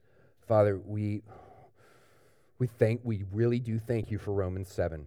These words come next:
It is a hard one. Uh, and Lord, it is a convicting one. Uh, but Lord, we are thankful for it. We're thankful, uh, to hear that this Christian life is a struggle. Uh, but to know, Lord, that, uh, uh, that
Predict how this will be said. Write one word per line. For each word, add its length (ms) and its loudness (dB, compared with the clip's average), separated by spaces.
It 180 2
is 160 -2
a 60 0
hard 180 6
one. 240 -8
Uh, 480 2
and 120 -4
Lord, 280 2
it 120 0
is 140 -2
a 40 -2
convicting 680 -4
one. 260 -8
Uh, 200 0
but 220 -12
Lord, 200 -6
we 100 0
are 80 2
thankful 460 -4
for 240 0
it. 100 -10
We're 220 2
thankful, 720 -2
uh, 300 0
to 160 -10
hear 460 2
that 220 2
this 220 2
Christian 360 -6
life 260 -2
is 540 2
a 80 -2
struggle. 520 -6
Uh, 260 2
but 200 -4
to 100 -4
know, 640 4
Lord, 440 -2
that, 320 0
uh, 540 -14
uh, 220 -6
that 220 -2